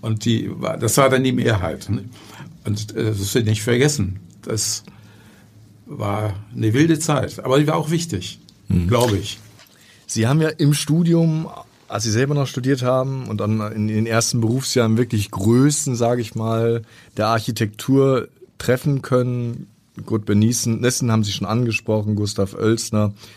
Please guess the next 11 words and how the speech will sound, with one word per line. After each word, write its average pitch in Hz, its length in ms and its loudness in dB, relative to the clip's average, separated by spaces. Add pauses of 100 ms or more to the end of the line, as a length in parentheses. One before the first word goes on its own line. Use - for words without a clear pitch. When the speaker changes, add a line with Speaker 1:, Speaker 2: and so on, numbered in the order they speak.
(180)
Speaker 2:
Werner 110 280 4
Kallmorgen. 131 760 2 (280)
Gibt's - 280 -4
da 135 60 2
irgendwie 123 480 -4
einen, 135 360 2
der 123 100 2
Sie 110 140 -4
besonders 107 680 0
geprägt 151 520 -4
hat? 185 240 -10